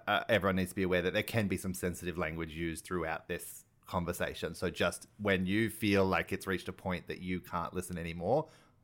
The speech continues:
pull the, pull the cord. This one isn't one that's super,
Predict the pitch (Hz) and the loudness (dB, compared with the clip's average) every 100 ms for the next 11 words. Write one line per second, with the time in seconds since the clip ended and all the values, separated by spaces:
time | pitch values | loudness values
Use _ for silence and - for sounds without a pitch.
0 | - 87 - - - - 180 135 98 - | -8 -6 -4 -6 -6 8 8 8 4 2
1 | - - - - - - - _ - 139 | -4 -20 -20 -20 -20 -20 -20 _ 4 4
2 | 143 127 117 127 98 95 92 - - - | 6 6 6 4 2 2 2 -2 -2 0
3 | 107 92 101 92 | 2 6 8 8